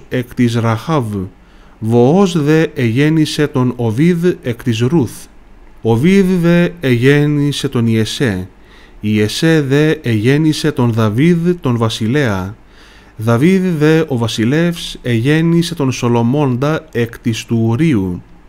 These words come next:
Ο Δαβίδ, δηλαδή ο βασιλέας, γέννησε τον Σολομώντα από την γυναίκα του Ουρία, τη Βυρσαβεέ. Η Βυρσαβεέ ήταν αυτή η γυναίκα του στρατηγού του που την επεθύμησε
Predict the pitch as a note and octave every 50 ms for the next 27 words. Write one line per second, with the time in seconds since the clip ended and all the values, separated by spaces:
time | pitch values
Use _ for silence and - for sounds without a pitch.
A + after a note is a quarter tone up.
0 | - - - A2+ A2+ A2+ A#2 A2+ B2+ D#3+ F3+ F3 D#3 C#3 C3 B2 B2 B2+ D#3+ E3
1 | D3 C3 B2 A2+ - B2 A2 A#2 C#3 D3+ E3 E3+ E3+ E3+ E3+ - - A2+ A#2 C3+
2 | D3 D#3 E3 E3+ E3+ E3+ - E3+ E3 C3+ A#2 A#2+ - - A#2 A2 A2 A2 A2+ C#3
3 | C#3+ C3+ C3+ C#3 E3 E3+ F3+ F#3 F3+ - - - - - - - - - - -
4 | A#2+ A#2+ A2+ A#2+ A#2 B2 A#2+ A#2+ A#2 A#2 A#2+ C#3+ E3 E3 E3 D#3+ D3 - C#3+ C#3
5 | C3+ - C3+ B2+ B2 B2 B2+ D#3 F3 E3 A2+ G2+ G2 F#2 F#2 G2 - - A2+ A2
6 | A2 A2+ A2+ G#2+ - - B2 A#2 A2 A#2 A#2+ B2+ C3+ B2 G2+ F#2 F#2 F#2 - -
7 | - - - - - - - - - - - - C3 C3 B2+ B2+ C3+ C3 C3 B2
8 | - - C3 B2+ A#2+ B2+ B2+ C#3 E3 F#3 F#3 F3 - E3+ F3 F3 E3+ D#3+ D3+ C#3
9 | - - E3 E3 D#3 C3+ B2+ B2 B2 C3 C#3+ C#3+ - F3 E3+ D3 C3 - - B2+
10 | A#2 A2 A#2+ G#2+ G#2+ A#2+ C3+ C#3 C#3 F3+ F3+ F#3 E3+ F3 - C3 B2 - A#2+ A#2+
11 | A#2 A2+ A#2+ A#2 A2 E3+ F3 E3 C3+ - - - G#2+ G2 F#2+ F2 -